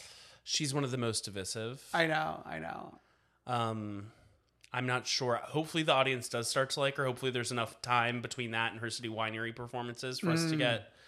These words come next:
Speaker 2: Yes.
Speaker 1: some people to hang out with us.
Speaker 2: <laughs> You better stop. Um, yeah, I mean, I think, like, wasn't there chatter about her not coming back this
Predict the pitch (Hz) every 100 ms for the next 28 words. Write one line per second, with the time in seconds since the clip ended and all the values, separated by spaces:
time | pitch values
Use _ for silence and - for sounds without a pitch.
0 | - - 131 120 - - - _ - 165
1 | 143 139 147 131 123 120 139 127 127 135
2 | 156 156 - 196 - 254 208 190 147 -
3 | - 208 - 214 220 247 - - - 233
4 | 170 185 - 175 180 175 175 170 - -
5 | - - - _ _ _ _ 190 254 277
6 | 254 269 277 269 247 - - _ _ _
7 | - 220 220 262 262 - 202 180 165 -
8 | - _ _ - 165 247 403 403 349 285
9 | 220 180 - _ _ _ _ _ _ _
10 | _ _ _ _ - - 190 175 180 185
11 | 156 139 - 151 147 135 - 190 220 214
12 | 214 214 247 226 -